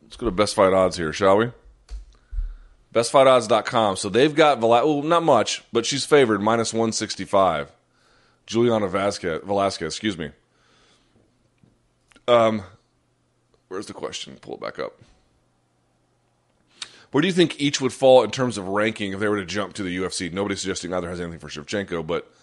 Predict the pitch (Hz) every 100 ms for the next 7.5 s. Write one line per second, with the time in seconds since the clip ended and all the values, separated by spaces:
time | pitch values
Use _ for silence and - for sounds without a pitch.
0 | _ _ _ - 120 107 127 131 170 -
1 | 240 240 95 - 247 254 233 208 180 196
2 | - _ _ _ - _ _ - 180 185
3 | 160 - - 147 160 160 165 139 131 156
4 | - 147 139 160 165 - 165 156 - 160
5 | 160 175 190 185 - - _ _ _ _
6 | _ _ _ 90 82 76 50 50 50 55
7 | 55 - 165 160